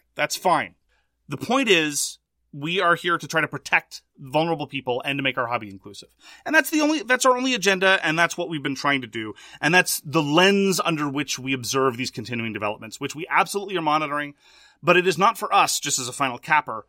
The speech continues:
to determine whether or not this apology is acceptable or another apology is acceptable. It is the stakeholders and the vulnerable people who've been harmed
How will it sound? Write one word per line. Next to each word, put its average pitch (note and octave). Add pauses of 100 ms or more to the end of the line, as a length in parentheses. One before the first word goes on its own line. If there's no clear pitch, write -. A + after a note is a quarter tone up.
(220)
to F3
determine D3+
whether D#3
or D3
not C#3 (280)
this C#3+
apology C#3
is A#2+
acceptable B2
or A#2+
another B2
apology A2
is G2
acceptable. - (240)
It F3+
is F3
the E3+
stakeholders F3+
and D3
the C#3
vulnerable D#3
people D#3+
who've B2
been A#2+
harmed C3